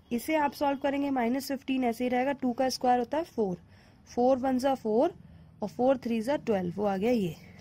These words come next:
ठीक है, माइनस वन upon टू ऐसे ही रहा, थ्री का स्क्वायर होता है नाइन। यहाँ पर देखते हैं, टू सिक्स जा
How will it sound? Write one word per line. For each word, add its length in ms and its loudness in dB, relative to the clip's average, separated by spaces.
ठीक 160 0
है, 140 4
माइनस 380 -2
वन 180 -2
upon 280 -2
टू 120 -2
ऐसे 260 -2
ही 60 -2
रहा, 300 4
थ्री 200 0
का 180 0
स्क्वायर 300 -2
होता 160 -2
है 80 0
नाइन। 320 -4
यहाँ 280 2
पर 100 0
देखते 320 -4
हैं, 160 -2
टू 140 0
सिक्स 300 -6
जा 180 2